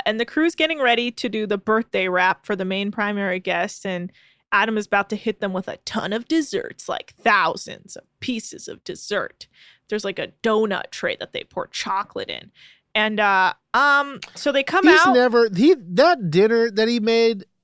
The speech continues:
Speaker 2: they put out maybe forty dishes per person.
Speaker 1: Yeah.
Speaker 2: And these are family style. The, the amount of food they've thrown away for this one-day charter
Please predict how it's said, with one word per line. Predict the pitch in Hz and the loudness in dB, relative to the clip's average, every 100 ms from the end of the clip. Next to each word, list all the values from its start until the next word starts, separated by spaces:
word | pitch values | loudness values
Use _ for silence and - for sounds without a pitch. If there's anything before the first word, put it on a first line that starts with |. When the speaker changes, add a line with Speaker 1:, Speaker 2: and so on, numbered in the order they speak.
| _ | _
Speaker 2:
they | 160 214 302 | 0 2 2
put | - - 262 | 0 0 2
out | 220 190 180 - - | 4 4 2 -2 0
maybe | 156 190 175 | 4 4 2
forty | - 175 165 143 | 2 2 2 2
dishes | 135 127 131 117 | 0 -2 -2 -6
per | - 123 | -2 -2
person. | - 110 95 - - _ _ _ | 0 -2 -2 -10 -16 _ _ _
Speaker 1:
Yeah. | 214 180 - _ | -2 -2 -4 _
Speaker 2:
And | 160 | 4
these | 233 254 | 4 4
are | 226 | 2
family | - 196 180 156 | 4 6 6 4
style. | 120 - 117 110 98 | 0 0 0 0 2
The, | 170 190 | 2 2
the | 135 190 | 2 2
amount | 208 240 320 | 4 4 2
of | 294 | 2
food | 226 214 | 2 4
they've | 175 175 | 4 2
thrown | - 175 165 | 4 4 4
away | 151 143 127 | 4 4 2
for | 117 | 0
this | 139 131 | -2 0
one-day | 131 135 131 123 | 0 0 0 -2
charter | - 117 110 104 | 0 0 0 -2